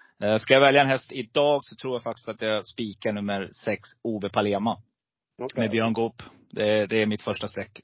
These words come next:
Speaker 1: faktiskt. Ja, det är en spännande inledning. Du hör, det här kan bli vad som helst. Det är många hästar som också går från amerikansk vagn till vanlig, eftersom det är voltstart. Det, det ska man ju också ta med i beräkningen. Däremot så har de flesta av dem,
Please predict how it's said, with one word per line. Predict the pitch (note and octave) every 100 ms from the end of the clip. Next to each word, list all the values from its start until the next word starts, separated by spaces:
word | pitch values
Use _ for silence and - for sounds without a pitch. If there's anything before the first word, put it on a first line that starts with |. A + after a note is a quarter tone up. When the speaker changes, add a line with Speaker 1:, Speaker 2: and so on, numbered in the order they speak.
| _
Speaker 1:
faktiskt. | - G2 - - - - _ - - - - - -
Ja, |
det | A2+
är | D3
en |
spännande | D3 E3+ D#3+ E3+ E3
inledning. | D3+ E3 D3+ B2
Du | B2+
hör, | D3 C#3
det | C3+
här | D3
kan | D#3 C#3+
bli | C#3 C#3
vad | C3+ B2+
som | C3
helst. | B2+ C#3 G#2+
Det | B2
är |
många | C3 C3 C#3 -
hästar | C#3 B2+ B2
som | - B2
också | B2+ -
går | A#2+ B2 A#2+
från | - A#2+ A#2 A2+
amerikansk | B2 A#2+ A#2+ A#2+ A2+ -
vagn | B2+ B2+ A#2
till | A#2
vanlig, | A2 A2+ A2 A#2+
eftersom | A2+ - A2
det |
är | A2+
voltstart. | A2 G#2 - A#2+ A#2
Det, | A2
det | G#2+ G#2 G#2+
ska | -
man | A2+
ju | A2
också | -
ta | A2+
med | A#2 A2+
i |
beräkningen. | G#2+ A2 A2 - G#2+ G#2+ A2+ _ _ _
Däremot | A#2 A#2+ A#2 -
så |
har | A#2
de | A2
flesta | - C#3 A#2+ - -
av | C#3 A2+
dem, | G#2 G2